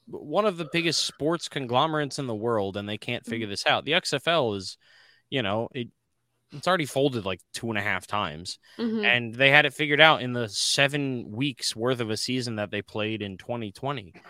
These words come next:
Speaker 1: Um, just have someone on standby at all time, whether it's a sky judge, whether it's a guy in a booth that's reviewing all of these penalties.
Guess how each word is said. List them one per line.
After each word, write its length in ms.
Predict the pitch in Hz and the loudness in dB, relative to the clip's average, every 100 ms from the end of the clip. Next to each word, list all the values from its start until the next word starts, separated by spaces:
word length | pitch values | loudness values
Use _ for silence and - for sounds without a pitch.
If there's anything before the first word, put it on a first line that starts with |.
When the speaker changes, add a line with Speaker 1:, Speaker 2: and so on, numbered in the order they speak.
| - _ _ | -20 _ _
Speaker 1:
Um, 560 | - 98 107 104 101 98 - _ - | -2 2 2 0 -4 -8 -14 _ -8
just 200 | 165 - | -6 -4
have 320 | 135 180 185 | -2 0 2
someone 320 | - 202 196 | 0 2 2
on 100 | 185 | 2
standby 600 | 175 - 147 175 123 101 | 0 0 0 2 2 2
at 180 | 80 104 | 2 2
all 160 | 117 135 | 2 0
time, 420 | - 135 135 104 | -2 0 0 0
whether 220 | 107 123 | -2 -2
it's 140 | 120 120 | -2 -4
a 40 | |
sky 480 | - - 120 131 139 | -4 0 4 6 4
judge, 380 | 120 110 95 92 | 2 0 0 -2
whether 300 | 117 139 135 | -4 -2 -2
it's 100 | 127 | -4
a 60 | |
guy 260 | 104 104 127 | -2 2 2
in 100 | 139 | 2
a 60 | |
booth 400 | 113 131 131 110 | 0 0 0 -2
that's 240 | - 110 - | -4 -6 -4
reviewing 460 | 110 117 160 135 | -6 -4 -2 -2
all 320 | 107 127 151 170 | 0 4 6 6
of 100 | 151 | 0
these 180 | 147 | -4
penalties. 680 | - 139 160 147 - - - | -2 -2 0 -2 -8 -14 -16